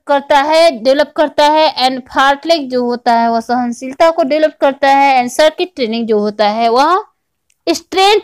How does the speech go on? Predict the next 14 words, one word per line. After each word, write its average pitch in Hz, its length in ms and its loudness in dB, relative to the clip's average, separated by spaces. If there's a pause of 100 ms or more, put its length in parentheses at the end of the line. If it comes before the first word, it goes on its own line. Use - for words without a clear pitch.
एंड्योरेंस 302 440 0
यानी 285 200 0
शक्ति - 680 0
सहनशीलता 277 680 -4
को 277 220 -2 (680)
डेवलप 285 480 2
करता 226 340 -4
है। 214 340 -6 (340)
सर्किट 330 400 -2 (140)
ट्रेनिंग 302 500 0 (1120)
का 269 200 2 (880)
खोज 359 360 2
किया 285 260 0
था 285 200 0